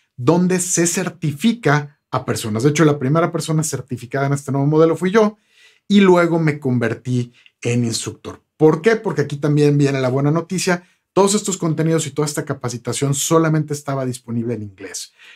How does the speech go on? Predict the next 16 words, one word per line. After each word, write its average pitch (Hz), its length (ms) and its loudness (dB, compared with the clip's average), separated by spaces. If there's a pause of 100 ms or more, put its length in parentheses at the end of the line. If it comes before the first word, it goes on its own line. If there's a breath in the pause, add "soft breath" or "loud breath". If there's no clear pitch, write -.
(140 soft breath)
No 131 100 4
había 139 240 8
absolutamente 156 760 2
nada 143 300 2
de 120 120 -2
información 113 520 -6
en 120 80 -4
español, 202 500 2 (300 loud breath)
no 135 140 4
había 139 200 6
ni 120 120 0
capacitación, 131 960 0
ni 156 240 4
certificación 139 720 -4
en 131 80 -4
español 147 480 2